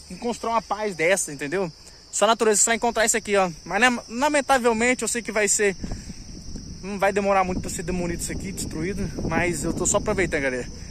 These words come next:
E o vídeo é esse, pessoal. Aproveita, você gosta da natureza, você gosta de uma roça, de uma fazenda, de um mato,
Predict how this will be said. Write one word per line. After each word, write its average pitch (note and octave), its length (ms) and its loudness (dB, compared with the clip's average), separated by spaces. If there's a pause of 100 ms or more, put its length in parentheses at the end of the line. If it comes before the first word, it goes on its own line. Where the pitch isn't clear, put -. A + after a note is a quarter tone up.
(140)
E G#3+ 60 2
o B3 60 4
vídeo D4+ 200 4
é C#4+ 140 10
esse, C4+ 100 4
pessoal. G3 480 4 (220)
Aproveita, B3 560 8
você G#3+ 180 6
gosta B3 140 6
da A#3 120 2
natureza, A3+ 420 6
você A3 200 2
gosta G#3+ 160 2
de A3+ 60 2
uma G#3+ 120 8
roça, G#3 440 8
de F#3 60 0
uma G#3 80 2
fazenda, G3+ 580 0
de F3 80 -4
um F3+ 80 -2
mato, G#3+ 420 4